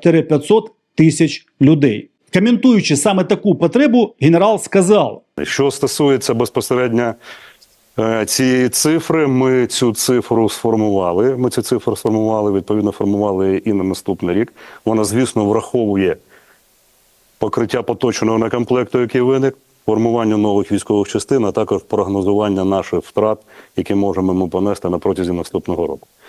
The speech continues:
Speaker 2: Відповідно, озвучувати цю цифру і яка цифра стосується того чи іншого,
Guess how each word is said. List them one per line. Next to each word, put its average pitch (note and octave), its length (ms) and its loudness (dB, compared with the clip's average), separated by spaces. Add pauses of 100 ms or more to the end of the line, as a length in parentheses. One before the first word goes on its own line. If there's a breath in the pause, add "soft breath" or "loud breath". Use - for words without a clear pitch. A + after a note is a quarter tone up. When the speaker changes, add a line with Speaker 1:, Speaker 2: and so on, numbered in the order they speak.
(360 soft breath)
Speaker 2:
Відповідно, C3 400 2
озвучувати C3 560 0
цю A#2+ 180 -2
цифру A#2+ 580 0 (640 soft breath)
і B2 120 0 (320)
яка B2 320 0
цифра A#2 400 -2
стосується A#2+ 500 0
того A2 280 0
чи A2 240 0
іншого, G#2+ 540 0